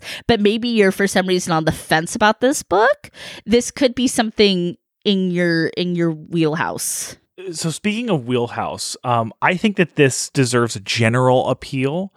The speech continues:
Speaker 1: Yes.
Speaker 2: I think it is more than a horror novel, uh, less than a period piece. It, it actually will appeal to a lot of people who are outside of just an individual niche.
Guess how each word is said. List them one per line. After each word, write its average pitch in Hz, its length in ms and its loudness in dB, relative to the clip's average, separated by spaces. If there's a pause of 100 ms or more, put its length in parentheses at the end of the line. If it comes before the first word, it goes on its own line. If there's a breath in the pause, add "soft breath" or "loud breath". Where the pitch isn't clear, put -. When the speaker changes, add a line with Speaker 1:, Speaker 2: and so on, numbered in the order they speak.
Speaker 1:
Yes. - 380 -6
Speaker 2:
I 156 80 2
think 170 220 0
it 160 100 6
is 143 160 4 (100)
more 143 580 6
than 180 200 4
a 131 40 2
horror 113 440 2
novel, 98 540 0 (200 soft breath)
uh, 120 300 4
less 127 440 2
than 151 140 2
a 147 80 4
period 127 720 0
piece. - 600 -10 (300 soft breath)
It, 151 240 4
it 165 160 4
actually 170 680 4 (140)
will 151 340 4
appeal 143 420 2
to 131 200 0
a - 20 6
lot 117 240 4
of - 120 -8
people 110 640 -2
who 123 140 -4
are 113 200 0
outside 117 520 0
of 107 120 -2
just 117 200 -2
an 104 100 -8
individual 107 640 -2
niche. 95 580 -4